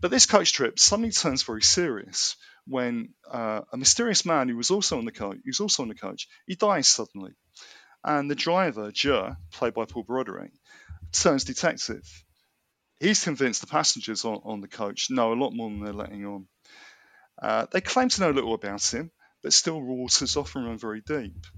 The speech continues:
So as the journey continues and they head for the nearest town to report the matter to the police and get the ambulance services up, Joe, the driver,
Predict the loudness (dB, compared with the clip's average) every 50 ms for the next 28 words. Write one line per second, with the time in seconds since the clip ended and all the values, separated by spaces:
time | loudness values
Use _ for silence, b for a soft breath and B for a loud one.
0 | -20 b b b b b b b b b b _ 0 2 4 6 6 6 6 6
1 | 4 0 -4 -10 _ _ _ _ 0 0 0 0 -2 0 0 2 2 0 -2 -4
2 | -2 0 0 0 0 -2 -2 -2 -4 -6 -4 -4 -4 -4 -2 -2 0 0 0 0
3 | 2 2 2 2 2 -2 -10 -10 -6 -6 -4 -2 -2 0 0 0 0 -2 -2 0
4 | 2 2 2 2 -2 -12 _ -20 _ _ _ -2 0 0 2 0 0 -2 -4 -8
5 | -12 -6 -2 -2 -2 -2 -2 -4 -4 -4 -6 -10 -16 B B B B B B B
6 | B B B B B -8 -6 -2 4 4 4 4 4 2 2 2 2 0 0 0
7 | -2 -4 -4 -10 -4 0 4 4 4 4 2 0 0 0 0 -4 -6 -8 _ -4
8 | -4 -4 -4 -6 -8 -10 -10 -10 -10 -10 -8 -4 -2 0 0 -2 -2 -2 -4 -4
9 | -4 -6 -12 -20 _ -10 -6 -2 -2 0 0 0 -4 -2 -2 -2 -4 -4 -6 b
10 | b b b b b b 4 4 6 6 6 4 2 2 2 4 4 4 2 2
11 | -2 -8 -12